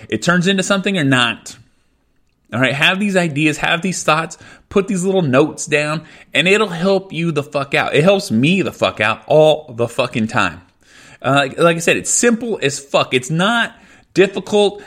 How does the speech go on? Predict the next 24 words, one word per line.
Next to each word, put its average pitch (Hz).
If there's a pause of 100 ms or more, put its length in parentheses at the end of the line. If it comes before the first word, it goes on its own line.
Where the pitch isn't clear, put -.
You 151
can't 196
fucking, 190
like, 127
get 160
it 170
wrong. 156 (260)
It, 147
and 180
like 202
I 196
said, 185
if -
it 127
turns 220
into 202
something, 208
it 180
turns 185
into 175
something. 120
If 123
it 131
doesn't, 185